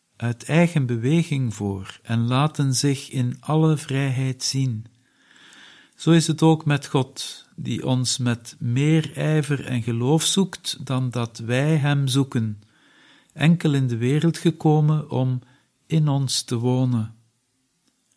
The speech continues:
God denkt onophoudelijk aan elk van ons, alsof wij er alleen zijn.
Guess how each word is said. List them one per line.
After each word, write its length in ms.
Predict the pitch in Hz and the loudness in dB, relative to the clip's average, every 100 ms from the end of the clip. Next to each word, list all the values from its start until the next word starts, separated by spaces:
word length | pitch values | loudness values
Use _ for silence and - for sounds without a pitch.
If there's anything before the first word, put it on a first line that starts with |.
| _ _ _ _ _ | _ _ _ _ _
God 340 | - 170 156 139 | 0 2 2 0
denkt 340 | 156 151 - | 2 2 0
onophoudelijk 800 | 160 180 170 - 151 151 147 147 | 2 2 2 -2 0 2 0 -2
aan 220 | 135 127 | -4 -4
elk 260 | - 143 139 | -4 -4 -4
van 220 | 139 123 | -2 0
ons, 580 | 143 120 101 - - - _ _ _ _ _ _ _ | 0 -2 -4 -8 -8 -16 _ _ _ _ _ _ _
alsof 500 | - 131 131 147 131 | -6 -4 -2 -2 -2
wij 340 | 139 139 139 - | -2 -2 -2 -2
er 200 | 135 139 | -4 -2
alleen 440 | 131 131 147 147 | -2 0 2 0
zijn. 500 | 127 127 107 98 101 | 0 -2 -2 -6 -12